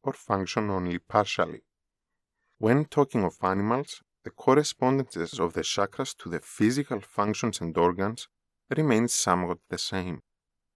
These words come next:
And for example, a stray dog that has difficulty finding food to survive will have issues with its root chakra,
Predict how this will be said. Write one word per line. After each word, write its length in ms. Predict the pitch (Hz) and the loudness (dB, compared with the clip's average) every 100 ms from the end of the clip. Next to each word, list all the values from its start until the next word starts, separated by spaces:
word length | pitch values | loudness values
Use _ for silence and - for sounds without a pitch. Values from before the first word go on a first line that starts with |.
| - | -10
And 120 | 90 | -10
for 180 | - 82 | -6 -4
example, 680 | 78 80 87 92 95 127 135 _ _ _ _ - | -4 -2 -2 -2 -2 -6 -6 _ _ _ _ -8
a 80 | 107 | -6
stray 360 | - - 113 135 | -4 2 2 2
dog 340 | 101 92 92 - | -2 -2 -2 -2
that 160 | 92 - | -4 -2
has 240 | 82 - | -6 -6
difficulty 680 | 90 90 - 139 - 151 147 | -8 -4 -4 -4 -8 -8 -8
finding 540 | - - 98 110 110 | -6 0 0 0 -4
food 300 | - 92 87 | -4 -6 -6
to 80 | - | -8
survive 580 | 76 87 87 90 95 - _ _ | -10 -6 -2 0 0 -4 _ _
will 180 | 95 87 - | -2 -2 -2
have 180 | 87 - - _ | -4 -4 -16 _
issues 480 | 101 104 - 135 - | -4 -4 -4 -6 -6
with 180 | 95 87 | -8 -8
its 220 | 101 - 95 | -8 -6 -2
root 200 | 107 123 | -2 -2
chakra, 540 | - 104 101 - | -2 -2 -4 -12